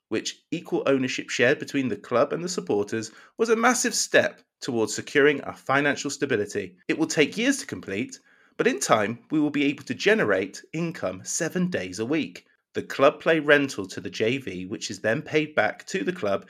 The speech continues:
and reinvested to fix the stadium, which is being carried out progressively, which we have reported on in the advisory board minutes. And the current spend is close to over two hundred thousand pounds.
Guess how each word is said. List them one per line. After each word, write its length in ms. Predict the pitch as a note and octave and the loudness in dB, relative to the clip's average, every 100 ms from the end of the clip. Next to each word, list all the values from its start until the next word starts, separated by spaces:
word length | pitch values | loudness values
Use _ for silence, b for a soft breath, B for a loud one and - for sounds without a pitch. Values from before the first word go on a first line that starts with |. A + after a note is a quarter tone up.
| B B | B B
and 160 | G3+ G#3 | -4 -2
reinvested 680 | C#4+ C#4 B3+ A#2 - A2+ - | -2 0 2 0 0 -2 -4
to 100 | - | -14
fix 360 | - A2+ - | -6 -6 -6
the 100 | - | -10
stadium, 540 | - - B2 F#2+ F2+ F2+ B B | -4 2 2 2 -4 -6 B B
which 200 | E3+ - | -4 -2
is 140 | E3 | -4
being 300 | - G#3 A#3 | -4 -4 -4
carried 360 | - B2 A2+ A2 | 0 2 2 2
out 180 | F#2+ - | 0 0
progressively, 840 | A2+ - G#3+ - A2 F2+ F2+ - b b _ | -6 2 2 2 -2 -2 -4 -6 b b _
which 240 | D3+ D3 | 0 0
we 120 | D#3+ C#3 | -2 -4
have 260 | - C#3 | -4 -2
reported 600 | C3 - A#3 B3+ - G2 | -2 -2 -2 0 0 2
on 260 | A2 A2 A#2 _ | 4 2 -2 _
in 140 | A#2 A2 | -6 0
the 100 | A#2 | 0
advisory 560 | A2 A2 A#2+ A#2+ C#3 | 2 4 4 4 -2
board 300 | C#3 G#2+ G#2 C3+ | 0 -2 -2 0
minutes. 560 | D3+ G2+ - - - - | 0 0 -2 -8 -6 -2
And 140 | A#2 | 0
the 60 | A2 | 0
current 380 | - C#4+ G#3 A2+ | 0 0 2 -2
spend 500 | - G#2 G#2 G#2 - - | 0 0 0 -6 -6 -4
is 120 | G#3+ | -4
close 540 | - E3+ D3 D3 - - | 0 4 4 4 -10 -10
to 280 | - C3+ B2+ - | -2 0 0 2
over 420 | C#3 C3+ A#2+ B2 A#2 | 4 4 4 2 0
two 220 | - E3 A2 | -2 0 0
hundred 300 | G#2 G2+ F#2+ | -4 -6 -4
thousand 340 | G2+ G2 A2+ | -4 -4 -4
pounds. 540 | D3 B2 F#2 F2+ - | 0 0 -2 -10 -14